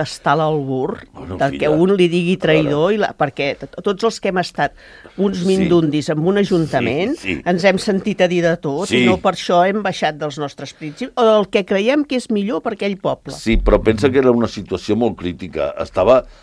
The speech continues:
Speaker 2: a mitja hora convoco no sé què, a mitja de no sé què, set-cents. Jo suposo que també actues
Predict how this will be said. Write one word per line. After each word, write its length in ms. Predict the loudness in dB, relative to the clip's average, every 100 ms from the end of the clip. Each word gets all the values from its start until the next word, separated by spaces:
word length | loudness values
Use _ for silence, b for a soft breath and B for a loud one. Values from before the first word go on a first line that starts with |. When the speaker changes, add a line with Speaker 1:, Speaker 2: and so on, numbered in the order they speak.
| b
Speaker 2:
a 100 | -4
mitja 420 | -2 -2 0 2
hora 160 | 4 4
convoco 400 | 2 2 2 2
no 80 | -2
sé 160 | -2 -2
què, 120 | -2
a 40 |
mitja 300 | -2 0 0
de 100 | 0
no 100 | 0
sé 120 | -2
què, 180 | -2 -4 -4
set-cents. 440 | -8 -8 -10 -10 b b -2
Jo 180 | 0 0
suposo 480 | -4 -4 -2 -2 -4
que 120 | -6
també 260 | -4 -4
actues 340 | -6 -4 -2